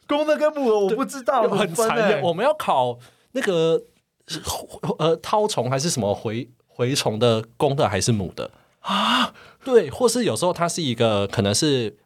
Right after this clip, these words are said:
Speaker 2: 病理切片，比如说那寄生虫是寄生，寄生在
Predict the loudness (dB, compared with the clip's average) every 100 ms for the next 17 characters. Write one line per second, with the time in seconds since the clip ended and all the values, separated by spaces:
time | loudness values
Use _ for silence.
0 | _ -6 -2 -2 -2 -2 0 0 0 -2
1 | -2 -2 0 0 0 -2 0 0 0 0
2 | 0 0 -4 -4 -2 0 0 0 0 0
3 | -2